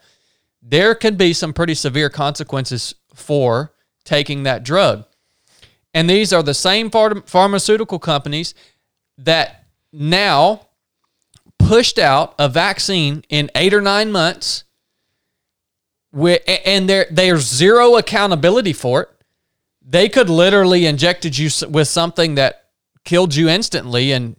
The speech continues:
you can't sue 'em. You can't do anything about it. These are corrupt companies. It's quite obvious that they are all about money,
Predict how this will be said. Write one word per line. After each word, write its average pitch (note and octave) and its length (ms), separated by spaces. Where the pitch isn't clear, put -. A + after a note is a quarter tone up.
you B2 120
can't D#3 300
sue F3+ 300
'em. D#3+ 160
You - 80
can't E3 240
do E3 100
anything G#3 400
about D#3+ 320
it. - 180
These D#3 240
are D#3+ 80
corrupt E3+ 500
companies. F#3 680
It's D3+ 220
quite A3 420
obvious F3 500
that - 380
they D3+ 580
are C#3 520
all F3 340
about F3 480
money, F3+ 520